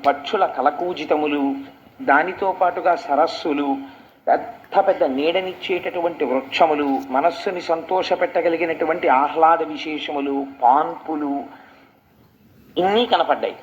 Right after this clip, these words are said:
ఆశ్చర్యకరమైన విషయం ఏమిటంటే అందులో పెద్ద పులులు, సింహాలు ఉన్నాయి, కానీ అవి హాని చెయ్యవు, అవి ఎవ్వరినీ చంపవు,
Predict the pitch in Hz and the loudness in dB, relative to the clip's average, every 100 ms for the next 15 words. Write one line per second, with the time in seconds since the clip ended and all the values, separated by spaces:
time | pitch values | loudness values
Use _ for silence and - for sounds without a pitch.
0 | - _ 120 143 180 - 240 214 208 208 | -20 _ -2 0 0 -2 -4 -2 0 2
1 | 185 180 170 156 - 175 165 143 135 113 | 2 2 -2 -4 -4 -2 -2 -2 -6 -4
2 | 127 139 139 - - - - 104 127 180 | -2 0 -2 -4 -18 -20 -10 -2 -2 0
3 | 220 220 - 139 240 247 220 220 240 - | 0 2 2 2 2 0 -2 -4 -6 -6
4 | 160 170 170 160 127 107 - - 143 147 | 0 2 2 0 -6 -10 -10 -2 0 0
5 | 143 143 - 180 233 123 127 127 - - | -2 -4 -2 -2 0 0 0 -2 -12 -16
6 | - _ _ _ _ _ _ _ - 170 | -20 _ _ _ _ _ _ _ 0 2
7 | 143 127 131 165 180 262 269 131 113 90 | 2 0 2 0 2 -2 0 -2 0 -4